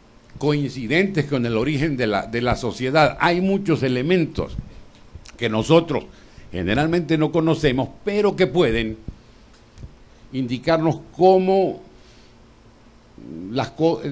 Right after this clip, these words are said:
se está fumeando desde muy antiguo, cómo las cosas vienen desde muy lejos y nosotros no sabemos que existen porque nosotros somos de pinga y porque esto es culpa de los cubanos. ¿Cómo hace culpa de los cubanos?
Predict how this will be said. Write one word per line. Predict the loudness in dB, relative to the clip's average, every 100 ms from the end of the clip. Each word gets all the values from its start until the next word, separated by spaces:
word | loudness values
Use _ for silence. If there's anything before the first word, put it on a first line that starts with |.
| -10
se | -6 -4
está | 0 0
fumeando | 2 4 6 6 4 2
desde | 2 2
muy | 0 -2
antiguo, | -2 -4 -4 -4
cómo | -2 0
las | 0 0
cosas | 2 2 2 0
vienen | 0 0 0 -2
desde | -4 -4 -2
muy | -2 0
lejos | 0 -2 -6
y | -4 -4
nosotros | -2 -2 -2 -2 -4 -2
no | -2
sabemos | -2 -2 -2 -4 -6
que | -8
existen | -6 -6 -4 -6
porque | -8 -10
nosotros | -10 -10 -12 -10
somos | -8 -6
de | -4
pinga | -2 -2 -2 -8 -12 -16
y | -10
porque | -8 -8 -8
esto | -8
es | -6
culpa | -6 0
de | 0
los | 0
cubanos. | 0 0 0 -4 -10
¿Cómo | -4 -2 0
hace | 0
culpa | 2 2
de | 2
los | 2
cubanos? | -2 -4 -4